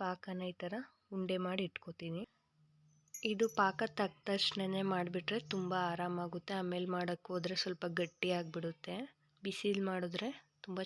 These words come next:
ಚೆನ್ನಾಗಿ ಬರುತ್ತೆ. ನೋಡಿ, ಉಂಡೆ ಮಾಡಿ ಇಟ್ಕೊಂಡಿರೋಂಥದ್ದನ್ನ ಪೇಸ್ಟ್ ಮಾಡಿದ್ನಲ್ಲ, ಅದ್ರ ಒಳಕ್ಕೆ ಈ ಥರ ಹಾಕಿ ಅಜ್ಜಬೇಕು. ಅದನ್ನು ಮುಳುಗಿ ನೀಟಾಗಿ ಅದಕ್ಕೆಲ್ಲ ಪೇಸ್ಟ್ ಅಂಟಬೇಕು.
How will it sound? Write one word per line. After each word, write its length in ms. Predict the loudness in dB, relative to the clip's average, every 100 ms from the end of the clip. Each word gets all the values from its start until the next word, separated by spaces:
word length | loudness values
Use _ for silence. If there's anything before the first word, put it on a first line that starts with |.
| -2
ಚೆನ್ನಾಗಿ 320 | 0 0 0 0
ಬರುತ್ತೆ. 380 | -2 -6 -8 -8 -10 _ -20 -20 -20 _ _ _
ನೋಡಿ, 200 | -4 2 2
ಉಂಡೆ 200 | 2 2 2
ಮಾಡಿ 260 | 2 0 -2
ಇಟ್ಕೊಂಡಿರೋಂಥದ್ದನ್ನ 840 | -6 -4 -2 0 -2 -4 -4 -4 -2
ಪೇಸ್ಟ್ 320 | -2 0 0 0 -2 -2 -2
ಮಾಡಿದ್ನಲ್ಲ, 460 | -2 -4 -4 -4 -6 -8 -6
ಅದ್ರ 200 | 0 2 2
ಒಳಕ್ಕೆ 300 | 0 -2 -6
ಈ 40 | -6
ಥರ 100 | -6 -6
ಹಾಕಿ 300 | -6 -10 -10 -10 _ _ _ _ _ _
ಅಜ್ಜಬೇಕು. 480 | -8 -4 -2 -4 -2 0
ಅದನ್ನು 220 | 0 0 0
ಮುಳುಗಿ 280 | 0 0 0 0
ನೀಟಾಗಿ 540 | -2 -2 -4 -6 -6 -6
ಅದಕ್ಕೆಲ್ಲ 380 | -6 -6 -4 -4 -4
ಪೇಸ್ಟ್ 300 | -2 -2 -2 -2
ಅಂಟಬೇಕು. 560 | -4 -4 -6 -6 -8